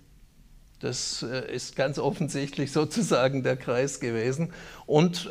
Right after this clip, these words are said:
äh, man muss auch dazu sagen, Ross van Haften ist dann nach Bregenz gekommen und hat sich dann lang mit meinem Vater noch unterhalten drüber <clears throat> und hat versucht, sozusagen, äh, ein bisschen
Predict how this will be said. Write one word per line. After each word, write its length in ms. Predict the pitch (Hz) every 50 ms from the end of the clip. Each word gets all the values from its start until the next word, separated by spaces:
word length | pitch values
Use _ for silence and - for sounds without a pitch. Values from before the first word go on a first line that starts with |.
| -
äh, 60 | 170 147
man 160 | 147 147 143
muss 160 | 143 151 165
auch 100 | 143 139
dazu 300 | 139 143 127 - 156 147
sagen, 360 | 135 151 135 135 139 135 135 127
Ross 280 | 127 127 139 139 - -
van 140 | 135 131
Haften 320 | 131 113 120 - - - 147
ist 160 | 127 - -
dann 140 | 139 120 110
nach 140 | 113 110 -
Bregenz 420 | - 120 123 131 131 123 123 -
gekommen 480 | - 123 - - 117 113 120 127 127 131
und 120 | 123 110
hat 160 | 123 123 -
sich 160 | - 123 -
dann 180 | - 139 110 107
lang 220 | 110 127 135 131
mit 160 | 135 143 151 -
meinem 280 | 139 131 123 120 120
Vater 340 | - 113 - 123 - - 143
noch 160 | 131 127 123
unterhalten 640 | 131 127 120 117 131 117 120 113 117 120 - 139 123
drüber 360 | 120 127 123 123 127 135 131 - - - - -
<clears throat> 520 | - - - - - - 233 202 175 170
und 140 | 170 139 127
hat 160 | 127 120 -
versucht, 440 | - - 127 110 131 135 135 131 -
sozusagen, 680 | - 135 131 131 135 135 120 123 120 113 113 123 127 120
äh, 180 | 110 117 117 117 - 117 117 101 117 123 113 110 117
ein 100 | 117 113
bisschen 440 | 123 127 - - 135 113 113 113